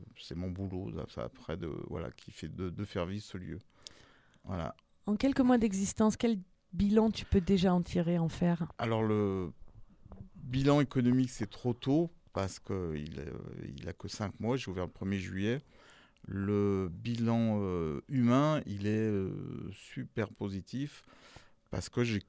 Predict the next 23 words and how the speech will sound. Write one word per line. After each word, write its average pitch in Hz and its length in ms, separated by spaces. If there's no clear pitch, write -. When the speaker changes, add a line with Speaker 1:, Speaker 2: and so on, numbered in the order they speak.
Speaker 1:
que 143 160
des 123 180
très - 320
bons 123 160
retours. 104 540
Que - 60
ça 123 160
soit, 110 420
alors, 92 380
il 107 60
y 110 40
avait 104 200
aussi 104 300
une 104 80
chose, 151 300
j'ai - 120
pas 131 120
voulu 131 260
v-, 117 160
ouvrir 123 220
une 113 120
boutique 120 520
saisonnière, 113 640